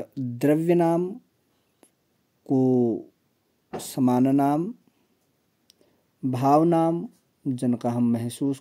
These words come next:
करनु, और क्रिया नाम जका हम काम करनु, और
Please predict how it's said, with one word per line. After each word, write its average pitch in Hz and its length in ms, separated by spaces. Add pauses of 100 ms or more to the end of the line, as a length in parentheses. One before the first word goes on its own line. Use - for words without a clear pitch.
करनु, 147 400 (1400)
और 113 200 (140)
क्रिया 131 320
नाम 110 300 (140)
जका 120 340
हम 110 200 (100)
काम 127 300
करनु, 160 460 (560)
और 151 220